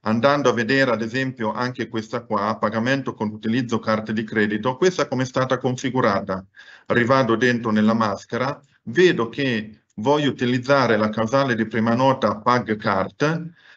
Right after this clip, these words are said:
riporto la descrizione del movimento contabile, anche se qua non l'ho messo, quindi facciamo dalla colonna uno alla colonna venti ad esempio, ed è un'operazione senza partitario con un conto transito pagamenti.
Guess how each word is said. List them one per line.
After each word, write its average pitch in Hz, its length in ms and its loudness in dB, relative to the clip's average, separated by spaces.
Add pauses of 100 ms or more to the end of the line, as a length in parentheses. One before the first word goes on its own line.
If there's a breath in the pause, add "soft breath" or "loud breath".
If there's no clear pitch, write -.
riporto 165 680 4
la 127 120 2
descrizione 123 680 -6
del 113 140 -6
movimento 120 640 -6
contabile, 117 1040 -2 (500)
anche 110 280 -4
se 107 200 -4
qua 123 420 0 (380)
non 110 280 0
l'ho 110 100 2
messo, 107 480 -2
quindi 113 260 0
facciamo 107 680 0
dalla 107 520 2 (380)
colonna 110 520 4
uno 113 420 2
alla 101 180 -4
colonna 107 460 0
venti 104 420 -6
ad 104 160 -4
esempio, 196 800 -2 (260 soft breath)
ed 190 200 2
è 170 360 4 (120)
un'operazione 151 840 0
senza 131 380 0
partitario 120 760 0
con 175 160 -2
un 202 140 -4
conto 165 380 2
transito 139 540 0
pagamenti. 104 760 -2